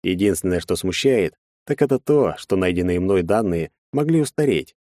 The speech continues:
а повторить свою работу в более современных, но не защищённых от слежки системах — это по факту сдачи своего алгоритма в руки Анабаала.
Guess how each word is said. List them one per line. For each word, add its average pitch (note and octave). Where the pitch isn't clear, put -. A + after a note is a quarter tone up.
а F2
повторить F#2
свою F2+
работу F#2+
в E2+
более F2+
современных, G2
но D#3
не D3+
защищённых B2
от F#2
слежки F#2+
системах — F#2+
это F2+
по E2+
факту A#2
сдачи G2
своего F#2
алгоритма F#2+
в E2+
руки F#2+
Анабаала. F#2+